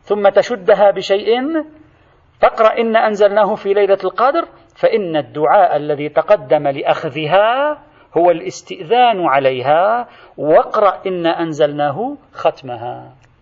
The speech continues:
يعني أنت عندما تأخذ هذه التربة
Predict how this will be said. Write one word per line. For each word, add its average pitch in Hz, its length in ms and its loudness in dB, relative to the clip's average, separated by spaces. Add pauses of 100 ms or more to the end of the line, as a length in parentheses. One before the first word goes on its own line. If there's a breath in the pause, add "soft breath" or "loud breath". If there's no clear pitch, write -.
(400 soft breath)
يعني 151 220 -2
أنت 143 120 -6
عندما 143 320 0
تأخذ 143 320 0
هذه 139 260 0
التربة 156 640 -2